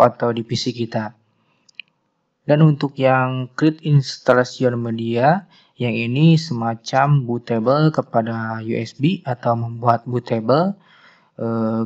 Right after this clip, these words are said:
ke D V D atau U S B.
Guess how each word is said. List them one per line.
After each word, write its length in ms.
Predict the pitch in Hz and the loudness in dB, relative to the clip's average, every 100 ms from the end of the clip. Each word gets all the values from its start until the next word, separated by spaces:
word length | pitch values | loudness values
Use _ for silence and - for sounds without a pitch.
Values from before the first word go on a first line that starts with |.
| 113 | -6
ke 540 | - 113 110 110 110 110 | -8 -4 -2 -2 -4 -6
D 80 | |
V 100 | 117 - 117 | -6 -4 0
D 20 | 147 | 4
atau 400 | 139 123 120 113 | 4 2 -2 -2
U 80 | 113 | -2
S 240 | 113 107 123 | -4 -6 -2
B. 320 | 123 113 | 0 0